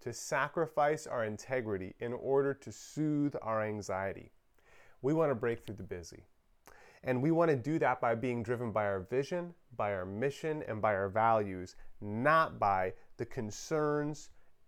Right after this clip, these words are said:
of other people and their agendas for our lives.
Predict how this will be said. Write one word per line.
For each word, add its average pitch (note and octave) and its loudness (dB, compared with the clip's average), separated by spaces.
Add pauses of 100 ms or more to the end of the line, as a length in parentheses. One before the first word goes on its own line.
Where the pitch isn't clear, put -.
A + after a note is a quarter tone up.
of A#2 -4
other A2+ -4
people G2 -10
and G#2+ -8
their B2 0
agendas G#2 -6 (240)
for G#2+ -2
our G2 -2 (200)
lives. F2+ -2